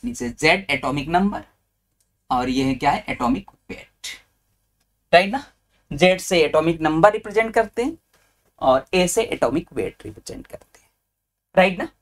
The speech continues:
तो ये पता कैसे करोगे आप, कैसे पता करोगे कि कोई atom fermion है या boson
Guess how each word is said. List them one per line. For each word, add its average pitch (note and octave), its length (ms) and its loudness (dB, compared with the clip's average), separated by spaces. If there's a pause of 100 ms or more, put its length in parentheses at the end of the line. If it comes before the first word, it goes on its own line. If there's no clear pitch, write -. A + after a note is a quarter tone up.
(420)
तो D4 100 4
ये A#3+ 380 -2 (260)
पता B3 340 6
कैसे A#3 380 2
करोगे G3 400 2
आप, F3+ 440 6
कैसे B3+ 500 4
पता A3 220 4
करोगे G3+ 440 0
कि B3 120 -4
कोई G#3+ 360 2
atom F3+ 360 2 (720)
fermion F#3+ 600 4
है F#3 180 2
या C4 100 4
boson D#3+ 440 0